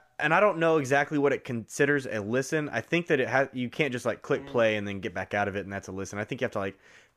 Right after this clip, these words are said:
Speaker 1: somebody has to listen for, like, a few minutes before it counts it as a listen.
Speaker 2: Right.
Speaker 1: And, um, like, some advertisers, I know they'll pay you differently if it's,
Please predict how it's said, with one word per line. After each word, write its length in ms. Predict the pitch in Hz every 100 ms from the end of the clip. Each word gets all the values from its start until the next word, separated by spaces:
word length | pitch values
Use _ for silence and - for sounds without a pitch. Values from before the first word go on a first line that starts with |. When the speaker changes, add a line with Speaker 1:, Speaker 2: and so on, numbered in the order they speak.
| _
Speaker 1:
somebody 300 | - 135 131
has 140 | 120
to 60 | 113
listen 320 | 107 110 113
for, 140 | 101 104
like, 140 | 101
a 60 | 101
few 200 | 117 110
minutes 260 | 101 104
before 320 | - 95 107
it 120 | 98 -
counts 320 | 110 113 -
it 80 | 107
as 160 | 107
a 40 | 110
listen. 560 | 113 110 117 110 110
Speaker 2:
Right. 360 | 127 131 117 - _ _ _
Speaker 1:
And, 400 | 104 104 101 98
um, 460 | 95 92 90 90 104 - - - _ _ _
like, 280 | 135 135 -
some 260 | - 175 170
advertisers, 500 | 156 147 151 147 139
I 100 | 127
know 140 | 123
they'll 140 | 123 113
pay 200 | - 123
you 120 | 120
differently 520 | 95 110 123 113 117
if 320 | 113 101 101 101
it's, 180 | -